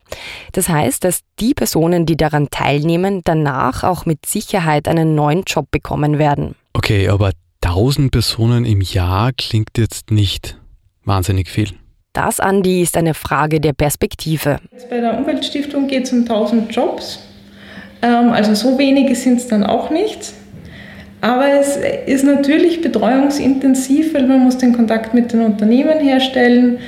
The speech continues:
Speaker 3: Ähm, es gibt dann quasi, es ist wichtig, dass dieses Matching gut funktioniert, dass das Unternehmen wirklich die Arbeitskräfte bekommt, die es gern hätte, ähm, und dass dann s-, also auch eine langfristige Perspektive, ähm,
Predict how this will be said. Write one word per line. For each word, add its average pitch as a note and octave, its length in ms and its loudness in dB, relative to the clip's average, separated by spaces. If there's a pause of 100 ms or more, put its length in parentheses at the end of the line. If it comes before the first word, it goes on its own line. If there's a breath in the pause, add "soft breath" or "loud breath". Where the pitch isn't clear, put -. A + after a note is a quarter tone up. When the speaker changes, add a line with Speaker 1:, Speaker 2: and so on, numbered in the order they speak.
(300 loud breath)
Speaker 3:
Ähm, A3+ 320 4
es G3+ 180 2
gibt - 220 -2
dann A3+ 180 4
quasi, A3+ 400 4
es A3 460 -4
ist A3+ 160 0
wichtig, A#3+ 340 0
dass A#3+ 200 0
dieses A3 200 2
Matching C#4+ 540 4
gut C#4 180 0
funktioniert, C#4 880 2
dass B3 260 -2 (120)
das B3 160 -2
Unternehmen A#3+ 580 4
wirklich B3 300 0
die A#3+ 160 -2
Arbeitskräfte A#3 800 -2
bekommt, B3 680 -2
die A#3+ 60 -2
es - 160 -6
gern G#3 200 2
hätte, B3 360 0 (800 loud breath)
ähm, A#3+ 320 2
und A#3 220 4
dass A#3 180 2
dann A#3 160 4
s-, - 160 0 (240)
also - 200 -8 (160)
auch G#3+ 120 -2
eine A#3 160 4
langfristige G#3+ 720 0
Perspektive, G3+ 920 0 (460 loud breath)
ähm, G3 600 -4